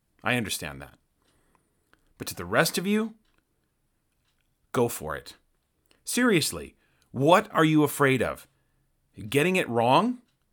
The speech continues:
Well, I've got news for you. You will. Have you ever implemented anything new in your life, professionally or personally,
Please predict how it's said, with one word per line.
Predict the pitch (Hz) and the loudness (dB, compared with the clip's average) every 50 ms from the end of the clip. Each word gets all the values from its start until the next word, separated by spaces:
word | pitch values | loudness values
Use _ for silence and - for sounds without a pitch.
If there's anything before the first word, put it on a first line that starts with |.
| _ _ _ _ | _ _ _ _
Well, | - 127 143 160 - - _ _ | 2 4 4 4 4 0 _ _
I've | - 139 151 | -2 0 2
got | 196 185 175 | 2 2 2
news | 165 165 196 208 - | 2 2 2 2 2
for | - 151 | 0 0
you. | 127 92 76 67 64 - _ _ _ _ _ _ _ _ _ _ _ _ _ | -2 -2 -4 -8 -14 -20 _ _ _ _ _ _ _ _ _ _ _ _ _
You | - 123 139 156 185 | -8 -4 -2 0 2
will. | 180 175 196 196 151 90 76 - _ _ _ _ _ _ _ _ _ _ _ _ _ | 4 4 4 4 4 0 -4 -8 _ _ _ _ _ _ _ _ _ _ _ _ _
Have | - 139 139 | -4 -2 0
you | 160 202 214 - | 0 -2 0 2
ever | - 160 170 143 160 151 - | 2 2 4 4 2 2 2
implemented | - 156 160 147 151 147 139 127 120 - - _ | 0 -2 -2 0 0 0 0 0 -2 -4 -8 _
anything | - 120 131 160 170 185 185 185 175 | -4 0 0 0 2 2 2 2 4
new | 170 175 175 | 4 4 4
in | 180 175 | 4 2
your | 170 165 | 2 2
life, | 156 151 160 175 170 - | 4 2 2 0 -2 -6
professionally | - 117 - 127 131 139 - - 151 151 143 | -8 -4 -2 0 0 0 0 -2 0 0 0
or | 120 | 0
personally, | - - 139 151 151 - 160 160 170 180 175 | 0 2 2 2 2 0 0 -2 -2 -2 -4